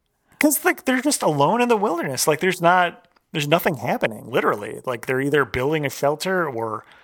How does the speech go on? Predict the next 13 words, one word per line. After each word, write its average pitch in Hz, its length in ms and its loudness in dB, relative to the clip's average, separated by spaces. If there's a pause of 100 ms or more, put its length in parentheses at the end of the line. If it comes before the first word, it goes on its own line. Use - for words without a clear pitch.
(480)
foraging 135 840 -2
for, 131 200 -4
like, 127 420 -4 (520)
mushrooms 127 760 -2
to 190 100 -10
eat 147 240 -6
because 127 360 -6 (120)
they're 117 360 -6
all 117 240 2
really 117 200 -6
bad 117 260 -2
at 123 220 -4
hunting 117 560 -8